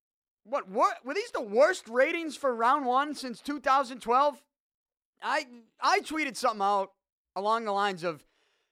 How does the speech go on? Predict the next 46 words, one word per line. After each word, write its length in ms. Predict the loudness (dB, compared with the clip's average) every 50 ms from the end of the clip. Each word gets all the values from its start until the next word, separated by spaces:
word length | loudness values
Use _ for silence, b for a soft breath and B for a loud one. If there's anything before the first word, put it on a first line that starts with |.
| _ _ _
"Y-, 80 | -20 -20 _
yes, 560 | -20 -18 -10 -6 -2 2 2 2 2 2 0
while 200 | 2 2 2 4
the 80 | 2 0
Celtics 560 | -8 -4 2 4 4 4 4 0 -12 -10 -2
game 400 | 0 0 0 0 -2 -4 -6 -4
has 200 | -2 -4 -4 -4
been 220 | -4 -4 -4 -4
bad 580 | -2 0 0 2 4 4 4 2 2 -2 -4 -4 _ _ _
for 140 | -10 -10 -8
the 100 | -8 -8
C's 560 | -12 -10 -10 -8 -8 -6 -8 -8 -10 -10 -10 -10
and 120 | -10 -4
bad 240 | 0 0 0 0 0 -2
for 120 | -4 -4
us 140 | -4 -4 -6
to 100 | -8 -6
watch, 600 | -2 0 2 2 2 0 -2 -6 -14 -16 -16 -18 _ _ -6
um, 760 | -2 0 2 2 2 2 2 0 -2 -4 -10 -8 -10 -10 -10 _ _ _ _ _ _ _ _ _ _ _ _ _ _ _ _ -4
I, 680 | 0 4 6 8 8 8 6 6 4 2 2 0 -4 -8 _ _ _ _ _ _ _ -4
I'm 120 | -4 -2
just 240 | 0 -2 -2 -2 -4
glad 300 | -2 2 4 4 4 6
I 100 | 4 4
don't 160 | 4 2 0
have 140 | 0 -2 -4
to 60 | -4
watch 300 | -4 0 0 -2 -2 -4
the 160 | -10 -8 -8 -6
N 80 | -8
F 160 | -8 -10 -10
L 120 | -10 -10 -10
draft." 460 | -10 -12 -12 -12 -12 -14 _ _ _ _ _ _ _ _ _ -4
Like, 200 | 0 0 2 2
I 120 | 2 0 0
turned 320 | 0 0 0 0 0 0
it 60 | 2
on 140 | 2 2 0
for 80 | 0 -8
two 200 | -8 -6 -8 -8
seconds, 460 | -4 -2 -4 -2 -2 -6 -8 -4 -2
I 80 | -4
saw 240 | -4 -2 0 2 2
Roger 360 | 2 4 4 2 2 2 -2
Goodell's 300 | -6 -2 0 0 -2 -2
face, 520 | -4 -2 -2 -2 -2 -2 -6 -10 -16 -16